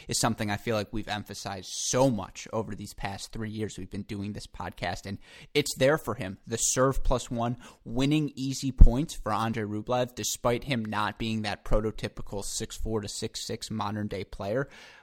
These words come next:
Winning easy points is never gonna be the problem for him.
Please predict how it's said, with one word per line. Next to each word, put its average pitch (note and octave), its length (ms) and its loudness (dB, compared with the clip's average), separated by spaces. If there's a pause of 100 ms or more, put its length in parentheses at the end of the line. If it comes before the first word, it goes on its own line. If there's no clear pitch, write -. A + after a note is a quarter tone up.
Winning G3+ 300 4
easy E3+ 200 0
points C#3 300 12
is A2 120 -10
never A2+ 320 2
gonna A2+ 200 -4
be G#2+ 140 -2
the F2 80 -10
problem G2 420 -6
for - 240 -12
him. - 200 -2